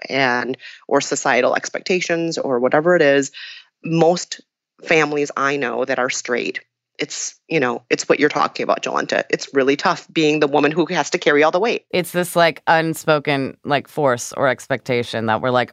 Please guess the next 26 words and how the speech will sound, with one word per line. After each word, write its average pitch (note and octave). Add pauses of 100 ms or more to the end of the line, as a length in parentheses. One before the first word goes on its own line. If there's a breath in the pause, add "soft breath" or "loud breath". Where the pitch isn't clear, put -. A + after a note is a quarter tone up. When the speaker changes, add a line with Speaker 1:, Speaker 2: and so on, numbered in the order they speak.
Speaker 2:
almost D3+
just G#3+
becoming D#3
aware A3
of. D#3+ (840 soft breath)
Speaker 1:
Yes, -
yes. A#2
Speaker 2:
Ah, A3
Speaker 1:
Or -
that D3
we've A#2+
been F3+
Speaker 2:
awareness. F3+
Speaker 1:
aware D#3+
of F3
for F#3+
decades, D#3
but -
nobody C3+
wants A#2+
Speaker 2:
But F3+
Speaker 1:
to E3
Speaker 2:
not C#3+
Speaker 1:
change. D3
Speaker 2:
naming. A#2 (140 soft breath)
Yay. G#3+